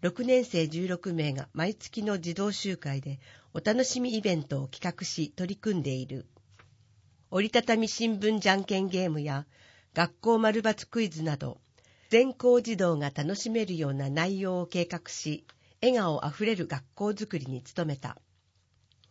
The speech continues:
東陵小学校四年生、五年生。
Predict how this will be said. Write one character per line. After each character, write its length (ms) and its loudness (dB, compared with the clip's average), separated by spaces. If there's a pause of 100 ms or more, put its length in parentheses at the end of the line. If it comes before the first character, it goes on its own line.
(960)
東 280 4
陵 220 4
小 280 2
学 160 2 (100)
校 300 0
四 160 0
年 200 2
生、 340 -2
五 140 -4
年 220 0
生。 380 -8